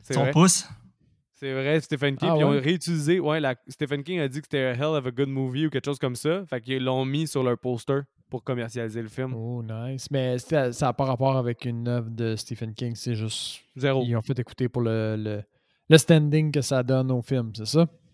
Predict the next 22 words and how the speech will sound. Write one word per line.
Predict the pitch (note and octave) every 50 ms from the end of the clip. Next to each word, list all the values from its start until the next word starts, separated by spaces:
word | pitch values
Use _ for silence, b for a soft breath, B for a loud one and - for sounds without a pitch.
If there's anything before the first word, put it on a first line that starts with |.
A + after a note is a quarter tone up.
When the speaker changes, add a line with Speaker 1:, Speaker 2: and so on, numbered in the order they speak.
| _ _ _ _ _ _ _ _ _ _ _
Speaker 1:
Ben, | - D3+
c'est | C#3+ - D#3+
que | - E3 D#3 D#3 D3 D3 D3
Sam | C#3 - D#3 D3+ D3+
Raimi | D3 D#3 F#3 G#3 F#3
a | C#3
été | B2+ - D3+
se | C#3 -
promener | - B2+ B2+ C3 D3 D#3+ D3
à, | C3+ B2+ A#2+ G2+ G#2+
à | A#2 A2+
toutes | - - E3 D#3 -
les | C3+ B2+ B2 B2 B2 A#2+
maisons | A#2 A#2 A#2+ A#2+ C3+
de | B2+ -
production | - B2 A2+ A2 - - - C3+ C#3 C3+
pour | B2 A#2+
essayer | A2+ A2 - C3+
d'avoir, | B2+ B2 A#2+ A#2+ B2 B2 B2 A#2+ A#2
euh, | A2+ A2 A2
du | G#2+ G#2
financement. | - A#2+ B2+ A#2 A2+ A2 - - C3 C3+ D#3